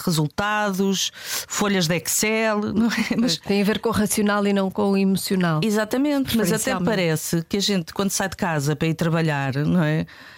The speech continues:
Speaker 1: Ah, lá está, não deixa a família para trás, que é a mesma coisa que dizer o quê? Não deixa a família para trás, não deixa a minha história para trás, não deixa a minha, as minhas relações, não deixa o sítio de onde eu vim para trás.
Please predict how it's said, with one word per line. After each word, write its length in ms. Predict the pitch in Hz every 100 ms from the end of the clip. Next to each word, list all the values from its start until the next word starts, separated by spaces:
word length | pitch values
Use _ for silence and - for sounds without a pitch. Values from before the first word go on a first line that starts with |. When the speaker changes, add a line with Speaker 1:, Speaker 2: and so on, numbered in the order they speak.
| -
Speaker 1:
Ah, 480 | - 196 190 190 185 -
lá 160 | 196
está, 340 | 190 - 339 311
não 180 | 220 247
deixa 240 | 254 269 269
a 40 |
família 340 | 262 254 254 254
para 140 | 254
trás, 340 | 254 233 214
que 160 | - 226
é 40 |
a 20 | 214
mesma 260 | 220 208
coisa 240 | 214 208 208
que 100 | 190
dizer 280 | 190 196
o 40 | 190
quê? 300 | 165 143 131 - _ _ _ _
Não 180 | 214 208
deixa 220 | 185 -
a 20 |
família 320 | 165 170 165 170
para 140 | 208
trás, 400 | 262 302 294 -
não 200 | 202 208 190
deixa 220 | 180 175
a 20 |
minha 160 | 175 170
história 320 | - 165 160
para 140 | 202
trás, 420 | - 254 254 247
não 220 | 208 190 185
deixa 280 | 180 -
a 20 | 175
minha, 520 | 175 175 170 160 165 - - - -
as 180 | 180
minhas 220 | 170 180 175
relações, 720 | 185 175 190 180 170 165 151
não 180 | 185 185
deixa 240 | 190 -
o 40 | 190
sítio 280 | 247 220
de 80 | 202
onde 180 | 196 190
eu 80 | 196
vim 420 | 175 190 180 156
para 140 | - 180
trás. 540 | 185 240 262 277 -